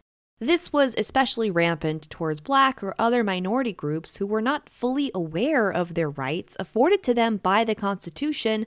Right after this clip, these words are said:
such as to have a lawyer present even during interrogations. In nineteen sixty-three, Ernesto Miranda was arrested in Phoenix,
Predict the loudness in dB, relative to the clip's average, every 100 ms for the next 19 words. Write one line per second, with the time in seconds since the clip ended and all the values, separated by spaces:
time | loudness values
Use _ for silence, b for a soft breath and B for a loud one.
0 | _ -2 0 2 2 4 2 0 -2 -2
1 | -2 0 2 4 4 4 2 0 -2 -2
2 | 0 -4 -4 -2 0 2 0 0 2 2
3 | 4 0 0 0 -2 -6 -6 -4 -4 -4
4 | -4 -4 -4 -8 -10 -16 -14 -14 _ _
5 | _ _ 2 2 2 0 -2 -2 -2 -2
6 | -4 -2 -6 0 0 0 -4 B -4 0
7 | 2 0 2 2 2 2 2 0 0 0
8 | -2 -4 -2 -2 -4 -4 -4 -4 -8 -4
9 | -2 -2 -2